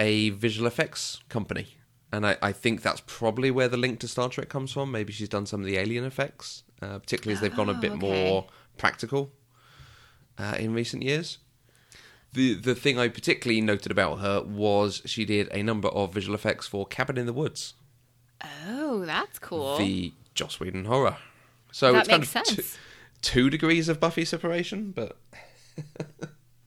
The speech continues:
Speaker 2: Yeah, no, but that makes total sense, though. I mean, if most of her career was in horror,
Speaker 1: Mm.
Speaker 2: and then she went on to do effects, it makes sense that she would do horror effects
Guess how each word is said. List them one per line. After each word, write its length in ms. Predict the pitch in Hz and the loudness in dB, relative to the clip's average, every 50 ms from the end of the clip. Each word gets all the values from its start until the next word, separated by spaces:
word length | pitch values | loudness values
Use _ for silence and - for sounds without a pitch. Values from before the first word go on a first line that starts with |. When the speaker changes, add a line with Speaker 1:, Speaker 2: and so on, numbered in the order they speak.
| _ _ _ - | _ _ _ -14
Speaker 2:
Yeah, 260 | - 190 180 - - - - | -14 -14 -12 -12 -14 -8 -4
no, 200 | 190 202 214 233 | 0 0 0 2
but 140 | 240 220 | 0 2
that 140 | 214 240 214 233 | 2 4 2 2
makes 220 | 262 247 - - | 0 -4 -6 -6
total 200 | - 240 214 208 | -6 -4 -4 -4
sense, 300 | 190 - 208 214 262 - | -4 -4 -4 -4 -4 -4
though. 180 | - 151 147 147 | -4 -2 0 0
I 60 | 147 | 0
mean, 180 | 151 160 156 160 | -2 -2 -4 -4
if 160 | 160 160 - - - - - - - | -6 -6 -8 -14 -18 -18 -18 -14 -6
most 320 | - 190 214 247 269 - | 2 4 4 4 4 2
of 120 | 285 247 240 | 0 0 2
her 120 | 220 196 | 0 -2
career 440 | 185 - - 185 175 170 175 170 165 | -2 -4 -6 -4 0 2 2 2 2
was 160 | 156 160 - | 2 0 -2
in 140 | - - 160 | -4 -6 -6
horror, 580 | 156 - - 170 170 151 143 143 139 147 175 - - - - - - - - _ | -6 -4 -2 0 2 2 2 2 2 0 -4 -8 -14 -20 -20 -20 -20 -20 -16 _
Speaker 1:
Mm. 120 | - 110 107 | -6 -4 -2
Speaker 2:
and 60 | 165 | 0
then 100 | 170 170 | -2 -2
she 240 | 165 - - - 196 | -2 -2 0 0 0
went 180 | 170 185 170 165 | 2 2 2 2
on 220 | 165 165 165 175 | 2 2 0 -2
to 120 | - - 175 | -6 -8 -6
do 220 | 156 185 175 160 | -4 -4 -2 -2
effects, 540 | 156 151 - - 185 160 143 139 - - - | -2 -6 -2 2 4 4 4 2 0 -4 -8
it 100 | 151 139 | -6 -4
makes 240 | 170 170 156 - - | -4 -4 -4 -6 -6
sense 340 | - 175 160 147 147 - - | -4 -4 -2 -2 -4 -8 -8
that 200 | - 143 131 - | -8 -8 -8 -8
she 220 | - - 147 139 | -10 -10 -8 -8
would 160 | 135 143 143 | -8 -10 -10
do 320 | 135 127 127 131 135 135 - _ | -10 -12 -12 -12 -12 -14 -16 _
horror 400 | _ - 269 339 349 165 147 139 - | _ -6 -4 -2 0 0 0 0 -2
effects 560 | 151 151 - 139 135 143 - - - - - | -6 -6 -4 -4 -4 -4 -6 -10 -16 -18 -20